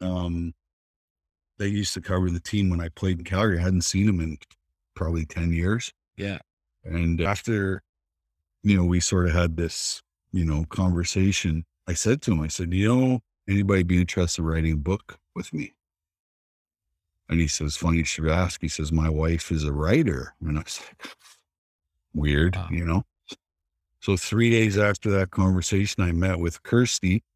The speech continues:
Speaker 1: Kirsty Day. And then three days after that, you know, we started writing Playing with Fire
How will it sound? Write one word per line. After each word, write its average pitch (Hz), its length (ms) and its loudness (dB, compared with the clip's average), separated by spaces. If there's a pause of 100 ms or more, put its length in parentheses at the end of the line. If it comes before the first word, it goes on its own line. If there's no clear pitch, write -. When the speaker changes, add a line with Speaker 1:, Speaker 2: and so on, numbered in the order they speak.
Speaker 1:
Kirsty 92 400 0
Day. 85 440 0 (920)
And 87 100 -2
then 90 200 2
three 98 260 2
days 92 240 4
after 92 360 0
that, 87 280 -2 (240)
you 90 100 -2
know, 87 160 0
we 87 120 0
started 87 340 0
writing 82 320 -2
Playing 87 320 -2
with 82 120 -4
Fire 110 480 0